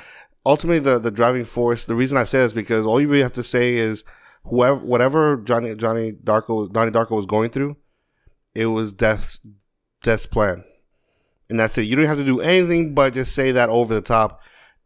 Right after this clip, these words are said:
and there you go. With that, with that one, I just feel like that's way too different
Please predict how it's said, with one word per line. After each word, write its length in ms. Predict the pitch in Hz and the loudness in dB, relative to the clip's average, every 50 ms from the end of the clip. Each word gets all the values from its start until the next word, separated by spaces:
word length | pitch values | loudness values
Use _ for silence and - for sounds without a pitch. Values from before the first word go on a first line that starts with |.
| _ | _
and 400 | - 120 117 113 110 113 104 - - | -2 0 0 2 0 -2 -6 -4 -2
there 100 | 110 107 | -2 -2
you 160 | 107 107 110 | -2 0 0
go. 260 | 117 104 90 - - _ _ _ | 0 -2 -2 -4 -10 _ _ _
With 220 | - 120 123 123 117 | -6 -4 -4 -2 0
that, 180 | 127 127 123 | 0 0 0
with 200 | 117 120 117 - | 0 -2 -2 0
that 220 | - 139 156 156 139 | 2 2 2 2 2
one, 160 | 135 127 113 | 0 0 2
I 100 | 113 113 | 0 -2
just 140 | 117 120 - | -2 -6 -4
feel 80 | - 123 | -2 -2
like 100 | 113 101 | 0 0
that's 160 | 107 107 104 | -2 -4 -4
way 800 | 110 104 110 131 156 160 156 151 147 143 135 131 127 123 110 92 - | -6 -8 -8 -4 0 0 2 2 2 2 0 0 -2 -4 -6 -10 -14
too 160 | - - 120 104 | -12 -10 -8 -4
different 420 | 101 110 113 - - 104 95 - | -4 -4 -4 -4 -6 -8 -8 -8